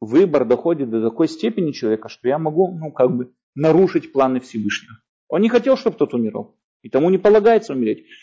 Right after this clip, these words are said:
Но у грешника есть выбор его убить. Не имеет никакого отношения к Всевышнему. Всевышнего, если бы мы, как бы, скажем так, его спросили, он бы не хотел, чтобы тот умер. Но у грешника есть право. У нас Ор Ахаим говорит, Ор Ахаим говорит такую вещь про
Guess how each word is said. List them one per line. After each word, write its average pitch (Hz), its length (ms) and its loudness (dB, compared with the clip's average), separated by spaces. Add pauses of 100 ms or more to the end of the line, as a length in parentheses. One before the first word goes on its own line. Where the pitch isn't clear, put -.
(120)
Но 175 200 6
у 180 40 6
грешника 208 580 4
есть 185 320 4
выбор 214 320 4
его 156 280 4
убить. 226 380 -2 (600)
Не 160 160 2
имеет 226 200 2
никакого 254 260 4
отношения 233 420 0
к - 40 -16
Всевышнему. 226 680 -4 (180)
Всевышнего, 262 540 4
если 160 180 4
бы 165 160 2
мы, 202 120 4
как 156 260 2
бы, 113 180 -2
скажем 113 360 -4
так, 107 200 -6
его 127 140 0
спросили, 330 580 -4 (120)
он 202 180 2
бы 233 80 4
не 240 80 2
хотел, 220 320 4
чтобы 156 240 0
тот - 220 -4
умер. 107 220 -6 (300)
Но 170 140 4
у - 20 4
грешника 247 460 2
есть 208 180 0
право. 220 320 -4 (540)
У 127 100 0
нас 175 240 2
Ор 180 280 2
Ахаим 175 420 0
говорит, 135 440 0 (440)
Ор 131 140 4
Ахаим 156 360 -2
говорит 131 300 0
такую 135 280 -2
вещь 143 300 -6
про 117 360 -2